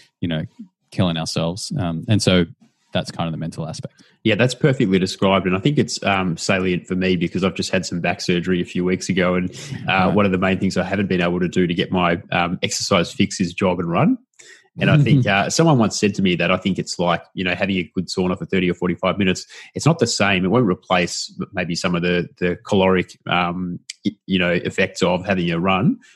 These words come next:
Speaker 2: but it
Speaker 1: Yeah.
Speaker 2: is similar because you do get your heart rate up for a sustained period and you are sweating a lot.
Speaker 1: Yeah. Yeah, absolutely. Uh, like, again, you're getting your cardiovascular system working. You're not using your m-, muscular system, right? Because we're not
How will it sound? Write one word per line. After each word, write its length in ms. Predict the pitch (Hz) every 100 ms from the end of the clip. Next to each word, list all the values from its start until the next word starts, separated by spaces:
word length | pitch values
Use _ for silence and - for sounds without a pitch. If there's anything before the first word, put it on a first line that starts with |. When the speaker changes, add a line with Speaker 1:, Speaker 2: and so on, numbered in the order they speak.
| _ - -
Speaker 2:
but 280 | 92 92 -
it 100 | 95
Speaker 1:
Yeah. 60 |
Speaker 2:
is 220 | 95 - -
similar 320 | 101 90 85
because 200 | 85 90
you 80 | 90
do 160 | 101 101
get 140 | -
your 100 | 87
heart 200 | 90 85
rate 160 | 87 87
up 160 | -
for 80 | 87
a 40 |
sustained 480 | 85 87 - 90 82
period 260 | - 85 85
and 140 | 85
you 100 | 85
are 80 | 87
sweating 300 | - - 107
a 40 | 117
lot. 220 | 165 - _ _ - - _ -
Speaker 1:
Yeah. 160 | 90 - - _ - - - -
Yeah, 160 | 104 85
absolutely. 640 | 107 - 92 90 85 - -
Uh, 180 | 101 90
like, 280 | 113 101 _
again, 320 | 123 107 95
you're 100 | 95
getting 220 | 104 127 117
your 100 | 107
cardiovascular 760 | 113 104 98 95 110 - 101
system 320 | - - 90
working. 420 | 87 87 - 95 - _ _ _
You're 100 | 117
not 180 | 131 127
using 340 | 127 117 110
your 160 | 107 101
m-, 260 | 95 98 -
muscular 420 | 110 117 - 98
system, 440 | - 95 - 107
right? 160 | 117 104
Because 260 | 107 110 104
we're 80 |
not 180 | 104 95